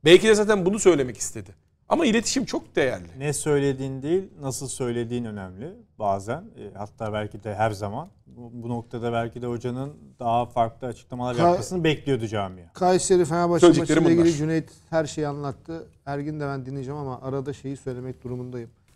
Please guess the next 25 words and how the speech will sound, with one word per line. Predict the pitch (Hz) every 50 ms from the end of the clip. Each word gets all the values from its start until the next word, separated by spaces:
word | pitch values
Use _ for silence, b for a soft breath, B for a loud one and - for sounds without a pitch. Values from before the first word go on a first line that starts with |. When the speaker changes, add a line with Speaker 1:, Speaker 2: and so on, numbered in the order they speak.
| _ _ _ _ _ _ _ _ _ _ _ _
Speaker 3:
İrfan | - 127 113 - 139 139 139
Can | 131 147 143 139
Kahveci'ye | - 147 143 143 139 139 123 123 135 131
topu | - 127 117 - 139
vermeyen | 139 139 139 139 139 135 135 123
kardeşimiz | - 139 131 131 127 127 - - 147 143 131 131
bugün | 131 127 135 135
Kayserili | - - - - 135 135 131 - - 139 131 127 131 139 127 - -
taraftarlar | - - 127 123 123 - - 139 131 127 135 135
tarafından | 131 - 135 123 110 113 127 127 127 - 127
ödüllendirilmiş. | 120 123 131 135 131 131 131 131 131 123 120 117 127 139 - - - _ _ _ _ _ _ _ _ _ _
Speaker 2:
Hı | 120
hı. | 107 90 98 98 - _ -
Speaker 3:
Yapmayın, | 143 139 - - 131 123 120 113
çocuğunuza | - 131 123 127 131 123 117 123
yazık | 123 113 104 104 -
ediyorsunuz. | 110 104 101 - _ _ _ _ - _ _ _ _ _ _ _ _ _ _ _ _ _ _ _ _ _ _ _ _ _ _ _ _ _ _ _ _ _
O | 135
sadece | 127 - 147 143 135 135 127
sizin | - - - - 139 139 139
değil, | 135 143 156 160
altyapıda | 139 131 - - 135 113 - 131
oynayan | 123 127 123 123
ufaklık | 117 - 123 117 - - -
galiba. | - 113 107 107 113 131